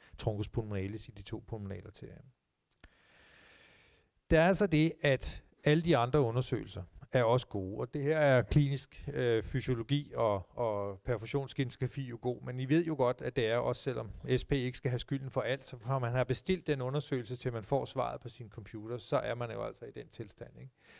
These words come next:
Så det er et, øh, og, og det har jo ikke noget at gøre med, at, at, ja,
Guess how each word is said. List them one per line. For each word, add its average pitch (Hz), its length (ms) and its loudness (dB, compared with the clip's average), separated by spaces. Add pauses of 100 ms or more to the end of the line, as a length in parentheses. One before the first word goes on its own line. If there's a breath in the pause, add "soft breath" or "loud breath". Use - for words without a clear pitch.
(200 loud breath)
Så 175 140 0
det 170 240 4
er 175 260 6
et, 165 280 4
øh, 139 760 4
og, 147 160 2
og 147 160 0
det 180 140 6
har 170 140 6
jo 151 80 4
ikke 160 200 0
noget 147 160 4
at 143 60 0
gøre 143 180 4
med, 135 200 2
at, - 360 -6
at, 113 220 -8
ja, 107 160 -6